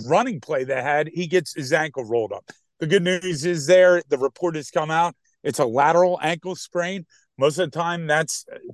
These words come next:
whew, that's a sigh of relief. When you're talking high ankle sprain, that could be anywhere four to six weeks. A lateral is, like, two weeks. My guess is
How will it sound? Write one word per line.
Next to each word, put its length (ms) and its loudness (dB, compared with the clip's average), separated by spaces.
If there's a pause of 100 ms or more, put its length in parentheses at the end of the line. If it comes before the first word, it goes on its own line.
whew, 380 8
that's 240 2
a 40 -2
sigh 260 4
of 80 2
relief. 400 -2 (380)
When 100 -8
you're 100 -2
talking 340 4
high 240 2
ankle 320 -2
sprain, 380 0
that 140 -2
could 120 -14
be 120 -6
anywhere 380 4
four 260 0
to 60 -2
six 380 -2
weeks. 320 -2 (280)
A 80 2
lateral 480 6
is, 100 -6
like, 180 -4
two 180 -10
weeks. 360 -6
My 180 0
guess 320 2
is 220 -10